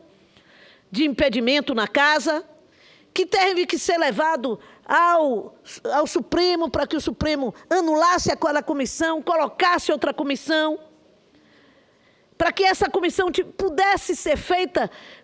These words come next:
com um, um sentido geral de, de respeitabilidade, não apenas de pessoas indicadas pelo próprio presidente da casa.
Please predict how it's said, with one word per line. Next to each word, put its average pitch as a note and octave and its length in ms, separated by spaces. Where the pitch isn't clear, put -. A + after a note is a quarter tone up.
com F#4 320
um, F4 400
um E4 140
sentido A4 880
geral D4+ 1000
de, A#3+ 500
de C4 120
respeitabilidade, C#4 1120
não D4 180
apenas C#4 420
de C4+ 60
pessoas C4 480
indicadas C#4+ 560
pelo D#4+ 240
próprio F4+ 460
presidente A#3+ 580
da A#3 140
casa. C#4+ 500